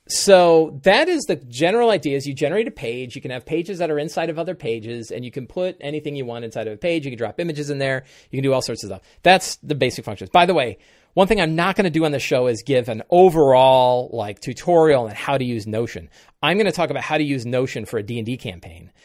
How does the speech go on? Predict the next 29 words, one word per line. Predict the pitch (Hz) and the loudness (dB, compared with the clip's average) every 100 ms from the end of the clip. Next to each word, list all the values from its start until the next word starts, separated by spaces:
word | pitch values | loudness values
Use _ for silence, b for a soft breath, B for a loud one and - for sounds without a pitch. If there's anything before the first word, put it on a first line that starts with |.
| b b - | b b -4
And | 123 120 131 | -2 -2 -4
if | 139 | -2
you | 147 | 2
wanna | 160 196 | 4 4
know | 147 | 2
more | 139 156 170 | 4 4 6
about | 143 123 | 2 0
Notion, | 120 117 123 | -4 -4 -4
they | 131 | -2
have | 143 | -2
a | 127 | -2
bunch | 120 113 | -6 -6
of | 110 | -4
videos | 113 104 | -4 -4
on | 104 | -8
their | 98 | -10
website | 98 101 101 | -10 -10 -10
that | 101 | -10
you | 101 | -14
should | - | -12
go | 101 | -12
watch, | 90 87 - - | -12 -18 -20 -20
and | 107 98 98 | -16 -14 -12
I'll | 104 | -12
teach | 95 101 98 | -12 -16 -16
you | |
more | 90 | -18
about | 85 - | -18 -20
Notion. | 87 - | -20 -20